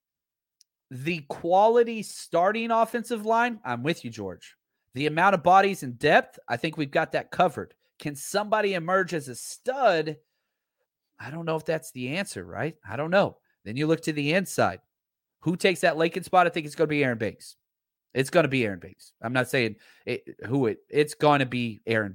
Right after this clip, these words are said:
<laughs> Banks. Um, you know, he played left guard his entire career at Notre Dame, but he didn't transition well to right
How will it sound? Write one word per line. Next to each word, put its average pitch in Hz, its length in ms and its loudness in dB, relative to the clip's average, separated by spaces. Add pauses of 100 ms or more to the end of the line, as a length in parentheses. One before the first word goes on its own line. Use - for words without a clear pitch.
<laughs> - 80 -20
Banks. - 380 -6 (340)
Um, 113 500 2 (580)
you 113 80 -2
know, 117 100 4
he 131 120 0
played 151 240 4
left 143 180 4
guard 143 180 4
his 123 120 -8
entire 120 340 0
career 147 480 0 (960)
at 120 140 -2
Notre 123 220 0
Dame, 156 420 -4 (160)
but 104 80 -6
he 113 100 -8
didn't 135 220 -2
transition 131 520 -4
well 127 180 2
to 113 40 0
right 120 240 0